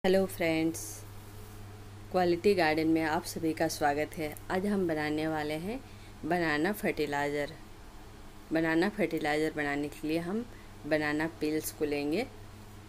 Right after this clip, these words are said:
और इसे छोटे-छोटे टुकड़ों में काट लेंगे।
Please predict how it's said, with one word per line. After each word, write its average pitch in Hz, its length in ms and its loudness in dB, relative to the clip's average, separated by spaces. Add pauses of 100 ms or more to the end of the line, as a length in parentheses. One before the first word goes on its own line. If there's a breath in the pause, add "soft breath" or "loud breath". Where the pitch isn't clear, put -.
(1200)
और 170 120 2
इसे 175 200 2
छोटे-छोटे 165 520 -2
टुकड़ों 156 300 0
में 151 160 -2
काट 135 280 -2
लेंगे। 156 280 -2